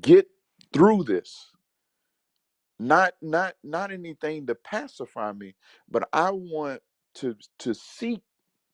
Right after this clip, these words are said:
God, seek Jesus, so much so that he will be the,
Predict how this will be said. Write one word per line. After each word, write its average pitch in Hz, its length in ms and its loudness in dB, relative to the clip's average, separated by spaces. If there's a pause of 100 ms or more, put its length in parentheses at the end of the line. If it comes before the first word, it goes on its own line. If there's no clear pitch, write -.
(120)
God, 107 540 0
seek - 340 -4
Jesus, 120 720 -2 (1120)
so - 360 6
much 175 400 2
so 104 380 4 (720)
that 113 360 0
he 220 340 -4
will 170 340 -4
be 107 400 -8
the, 110 140 0